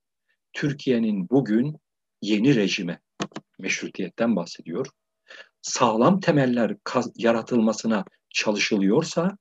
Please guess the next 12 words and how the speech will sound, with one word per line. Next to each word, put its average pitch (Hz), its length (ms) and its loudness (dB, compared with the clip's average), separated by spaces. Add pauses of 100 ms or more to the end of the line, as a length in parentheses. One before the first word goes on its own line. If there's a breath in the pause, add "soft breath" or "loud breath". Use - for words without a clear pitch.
(440)
bu 147 160 4
kurumu 117 640 2 (340)
asla 110 540 -4 (100)
ihmal 107 400 -4
etmemek 95 500 -6
gerekir. - 540 -14 (680 loud breath)
Amacımız 147 720 4 (380)
bu 202 180 6
verimli 143 380 6
işlenmiş 139 640 0
toprakları, 117 840 0 (560)
makineler, 117 840 2